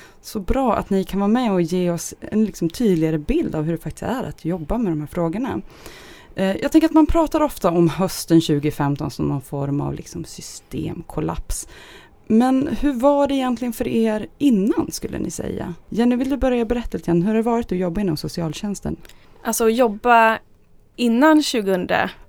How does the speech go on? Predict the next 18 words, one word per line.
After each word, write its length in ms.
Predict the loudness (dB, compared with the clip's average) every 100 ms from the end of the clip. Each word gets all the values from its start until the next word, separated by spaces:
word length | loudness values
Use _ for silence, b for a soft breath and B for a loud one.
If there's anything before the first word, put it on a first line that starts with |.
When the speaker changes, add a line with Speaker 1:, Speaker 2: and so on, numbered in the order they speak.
| _
Speaker 2:
hösten 400 | -2 -2 0 -2
tjugohundrafemton, 1000 | -2 -2 -2 -2 -4 -4 -6 -4 -4 -4 -6 B B B B B
eh, 260 | 0 0
just 200 | 0 -2
med 140 | -2 0
ensamkommande 580 | -2 -4 -4 -4 -4 0
barn, 460 | 4 4 4 -2 -4
så 160 | -8 -2
har 120 | 0
ju 120 | 0
det 200 | -2 -4
varit 420 | -2 -2 -2 -4
en 140 | -6 -4
väldigt 720 | -4 -4 -6 -8 -14 -18 -18 b b b b b -16
positiv, 760 | -4 -4 -2 -10 -6 -6 -6 -8
ett 180 | -10 -2
väldigt 220 | -2 -2
positivt 440 | -4 -8 -4 -4